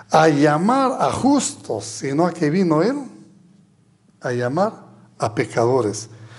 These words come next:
¿Y cómo solamente esto puede salir? Cuando realmente entendemos lo que es misericordia. ¿Quiénes tienen necesidad de ser sanados? Los enfermos.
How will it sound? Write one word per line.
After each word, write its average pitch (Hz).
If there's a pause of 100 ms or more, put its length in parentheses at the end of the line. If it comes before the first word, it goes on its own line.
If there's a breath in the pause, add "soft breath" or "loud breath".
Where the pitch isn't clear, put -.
(380 loud breath)
¿Y 175
cómo 277
solamente 202
esto 196
puede 147
salir? 160 (800 soft breath)
Cuando 131
realmente 139
entendemos 123
lo 107
que 139
es 123
misericordia. 110 (1300 soft breath)
¿Quiénes 175
tienen 180
necesidad 135
de 127
ser 147
sanados? 135 (1500)
Los 120
enfermos. 123